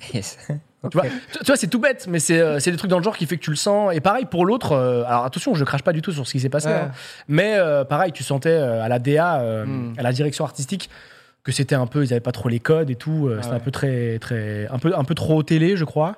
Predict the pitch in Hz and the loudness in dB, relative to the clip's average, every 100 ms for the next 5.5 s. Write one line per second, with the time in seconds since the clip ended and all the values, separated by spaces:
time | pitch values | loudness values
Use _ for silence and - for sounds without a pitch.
0 | - 131 127 123 107 - 117 101 127 127 | -10 -8 -8 -8 -12 -8 -4 -2 -2 -4
1 | 107 - 110 117 147 120 113 - - - | -8 -10 -6 -2 -2 -2 -6 -10 -14 -12
2 | - - 117 110 110 131 127 120 175 185 | -10 -6 -4 -4 0 2 4 4 4 4
3 | 240 254 269 202 185 156 147 185 160 147 | 4 2 2 0 0 0 0 0 2 4
4 | 190 208 151 123 143 143 147 170 135 120 | 4 4 2 0 0 2 4 4 2 0
5 | 127 127 143 190 196 | 0 2 2 2 0